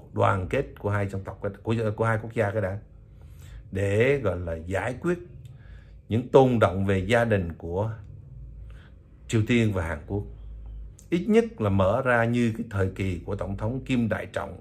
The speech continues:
là trở lại cho người dân Hàn Quốc ra Triều Tiên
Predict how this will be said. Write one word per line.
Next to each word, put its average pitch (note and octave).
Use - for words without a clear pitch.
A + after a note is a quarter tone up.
là F#2+
trở G2+
lại G2
cho G#2
người F#2+
dân G#2
Hàn G2+
Quốc D#3+
ra G#2+
Triều F#2+
Tiên G2+